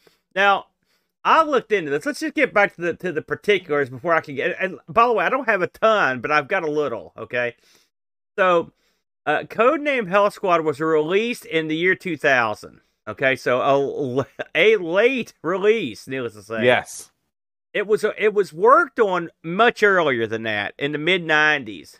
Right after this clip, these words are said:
Speaker 1: and it was originally to be called Hell Pigs. Hell Pigs is a much crappier title, by the way.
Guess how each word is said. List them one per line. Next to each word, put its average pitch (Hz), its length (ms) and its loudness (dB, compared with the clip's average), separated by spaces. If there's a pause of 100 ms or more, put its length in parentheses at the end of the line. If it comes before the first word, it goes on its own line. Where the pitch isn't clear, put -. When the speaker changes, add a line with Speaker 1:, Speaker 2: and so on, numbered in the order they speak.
(120)
Speaker 1:
and 139 140 -4
it 151 80 -6
was 147 140 -6
originally 175 760 -4
to - 120 -18
be 143 160 -6
called 151 300 0
Hell 190 260 4
Pigs. 120 640 0 (340)
Hell 185 160 4
Pigs 185 300 0
is 147 100 -8
a 160 100 4
much 175 300 0
crappier 180 640 2
title, 131 580 0
by 107 160 -4
the 107 80 -6
way. 101 340 -10